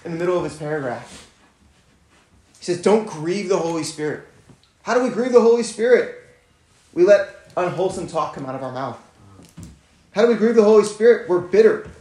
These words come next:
We're angry. We brawl. We slander. We don't forgive. We lack compassion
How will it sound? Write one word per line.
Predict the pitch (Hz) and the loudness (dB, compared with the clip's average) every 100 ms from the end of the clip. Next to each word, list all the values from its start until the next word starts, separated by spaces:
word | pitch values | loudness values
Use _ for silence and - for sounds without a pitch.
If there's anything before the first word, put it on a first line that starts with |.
| - _ - _ | -20 _ -20 _
We're | 160 165 | -6 -2
angry. | 190 233 180 131 - - _ | 0 0 -2 -6 -14 -20 _
We | 156 | -10
brawl. | 156 151 170 190 151 | -6 0 4 4 2
We | 147 | -2
slander. | 147 - 170 190 165 139 - - - - _ - - - _ _ _ _ _ _ _ _ _ _ _ - - _ _ _ | -6 -4 -2 -2 -2 -6 -12 -20 -20 -20 _ -20 -20 -20 _ _ _ _ _ _ _ _ _ _ _ -20 -20 _ _ _
We | 151 | -6
don't | - 196 196 | -2 -2 -2
forgive. | 170 147 151 165 139 - - _ _ _ _ _ - | -6 -8 -4 -4 -4 -8 -20 _ _ _ _ _ -10
We | 156 | -6
lack | 143 165 - | -2 -2 -2
compassion | 151 143 165 165 151 120 | -6 -6 -8 -8 -10 -12